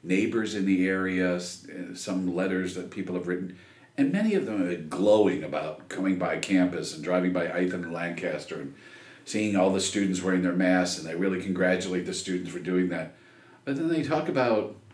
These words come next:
people that live in Bryn Mawr or down at the villas or, you know, that are just disregarding some of this. And you've gotta remember, these people that we live with, th-, you know, this, we live in a neighborhood. And especially if you choose to live off campus,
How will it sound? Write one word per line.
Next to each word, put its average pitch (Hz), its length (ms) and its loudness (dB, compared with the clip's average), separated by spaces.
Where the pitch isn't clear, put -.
people 131 280 4
that 98 180 4
live 95 140 0
in 92 120 0
Bryn 98 240 4
Mawr - 400 -4
or - 80 -8
down 85 320 -4
at 82 160 -8
the 87 80 -8
villas 76 720 -2
or, 71 280 -8
you 92 100 -2
know, 87 140 2
that 98 180 0
are 113 100 -2
just 135 380 -4
disregarding 151 680 0
some - 240 -8
of - 120 -20
this. - 460 -14
And 131 100 -6
you've 180 160 0
gotta 233 160 -2
remember, 247 400 0
these - 180 0
people - 340 -4
that 143 180 2
we 131 120 2
live 131 280 0
with, - 400 2
th-, - 160 -12
you 139 160 -6
know, 147 100 2
this, 175 420 -2
we 175 100 2
live 262 140 4
in 262 80 6
a 240 40 2
neighborhood. 226 580 2
And 160 100 -2
especially 220 480 2
if 160 120 4
you 160 140 0
choose 139 500 2
to 117 80 -2
live 117 200 4
off 110 200 4
campus, - 640 -6